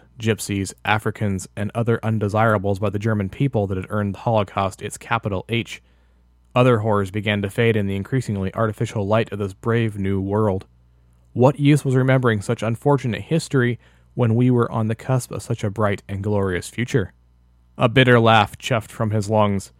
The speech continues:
The new, new Russian Democratic Movement, the second of its kind in thirty years,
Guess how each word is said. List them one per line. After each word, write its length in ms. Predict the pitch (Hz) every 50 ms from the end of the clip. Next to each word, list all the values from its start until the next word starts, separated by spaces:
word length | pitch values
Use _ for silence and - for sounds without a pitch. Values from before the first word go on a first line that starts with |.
| _ _ _ _ _ _ _ _
The 200 | - 113 120 117
new, 380 | 120 120 127 127 123 120 113 - -
new 320 | 117 117 123 127 127 120
Russian 380 | 113 120 120 113 - 127 110 107
Democratic 560 | 110 110 110 104 - - 113 107 104 - -
Movement, 420 | 113 120 117 110 110 104 92 - _ _ _ _ _ _
the 120 | - 123 113
second 380 | - - 151 143 - 131 117
of 80 | 113 104
its 140 | 98 - -
kind 300 | - 117 110 107 104 104
in 120 | 101 101
thirty 320 | 101 - 127 120 110 104
years, 440 | 98 113 147 147 117 104 101 98 -